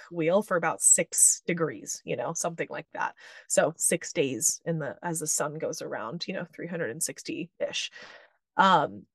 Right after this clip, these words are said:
so that was, like, one of the first cool things that human design gave us, is it fixed the code. We're in Aquarius right now. I think we're in gate forty-one.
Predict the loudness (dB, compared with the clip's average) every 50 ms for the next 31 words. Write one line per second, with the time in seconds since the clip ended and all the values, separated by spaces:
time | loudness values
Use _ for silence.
0 | _ _ _ _ _ _ _ _ -2 2 6 6 8 6 6 4 2 4 4 4
1 | 4 2 2 2 2 4 4 2 2 0 -2 -4 -2 -4 -4 -6 -4 -4 -2 -2
2 | -2 -2 -4 -6 -6 -4 -2 -2 0 0 0 0 0 -2 -4 -4 -4 -4 -4 -4
3 | -2 -2 0 0 0 0 2 2 0 0 0 -2 -4 -4 -4 -6 -6 -8 -6 _
4 | -2 -2 -2 -4 -6 -6 -6 -8 -2 2 4 4 4 4 0 -4 -6 -4 -4 -4
5 | -6 -4 -2 0 0 0 0 -2 -4 -2 -2 -2 -2 -2 -2 -2 -2 -4 -4 -6
6 | -8 -10 -6 -4 -4 -4 -2 -4 -4 -4 -4 -4 -4 -4 -4 -2 0 0 2 2
7 | 0 -2